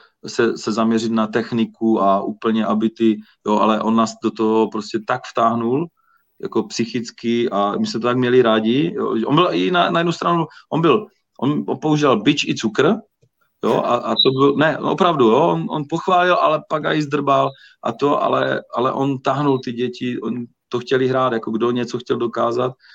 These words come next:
tak u toho zůstali. Samozřejmě ti, co neměli rádi moc ten tlak, nebo to tak,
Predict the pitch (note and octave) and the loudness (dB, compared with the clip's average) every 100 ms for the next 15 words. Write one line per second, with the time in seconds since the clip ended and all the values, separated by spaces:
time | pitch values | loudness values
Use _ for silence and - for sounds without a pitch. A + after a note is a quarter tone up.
0 | - - A2+ A#2 B2 B2 C3 B2+ G#2+ G#2 | -10 -4 -2 2 2 2 0 2 2 2
1 | A2+ A2 B2+ B2 B2 - - A#2 B2 B2+ | 2 2 2 0 -2 -12 -12 -6 0 2
2 | B2 B2 B2+ B2 B2 B2+ B2+ C3+ A#2+ A#2 | 4 6 6 6 4 2 2 -2 0 2
3 | A2+ C3 A#2+ A#2 A#2 | 4 2 0 -2 -2